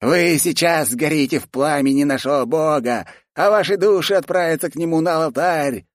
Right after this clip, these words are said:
вопил фанатик. А именно фанатиком он и был. Даже Жора уже вернулся и стал выкладывать добытое добро, а человек всё говорил и говорил.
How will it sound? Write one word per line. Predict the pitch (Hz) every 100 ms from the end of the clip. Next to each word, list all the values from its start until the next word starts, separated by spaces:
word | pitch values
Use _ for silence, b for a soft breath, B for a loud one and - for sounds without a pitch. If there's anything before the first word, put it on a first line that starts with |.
| _ _
вопил | 82 71 76 71
фанатик. | - 92 69 - - _ _ _ _ _ _
А | - 107 151
именно | 156 151 151 147
фанатиком | - 127 107 110 - 131 113
он | 113
и | 123
был. | 87 90 90 - _ _ _ _ _ -
Даже | 76 92 98
Жора | 85 98 110 107
уже | 95 95
вернулся | 92 98 101 82 73 65 _ _ -
и |
стал | 85 104 92
выкладывать | 92 95 95 85 82 78
добытое | 87 85 78
добро, | 78 87 98 76 67 _ _ -
а | 90
человек | 123 117 113
всё | 98
говорил | 87 87 85 95 104 101 98 82
и |
говорил. | 76 73 80 104 104 92